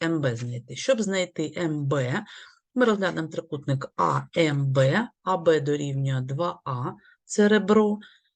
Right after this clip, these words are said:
а М дорівнює А, тому що М середина цього ребра А А один. Ну і за теоремою Піфагора ми можемо знайти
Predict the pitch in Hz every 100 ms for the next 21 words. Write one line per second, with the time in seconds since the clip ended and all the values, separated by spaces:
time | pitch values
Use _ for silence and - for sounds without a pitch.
0 | _ _ 226 214 208 - 269 339 381 392
1 | - _ _ _ _ _ _ 190 190 -
2 | 165 240 330 339 339 330 202 202 196 202
3 | 202 208 - 202 208 - 294 339 - -
4 | 196 185 170 233 269 226 - 214 196 175
5 | 180 220 - 190 - 147 143 135 143 170
6 | 240 156 165 175 180 180 180 180 202 233
7 | 226 294 349 330 330 - _ - 196 190
8 | 180 170 170 165 170 175 170 170 156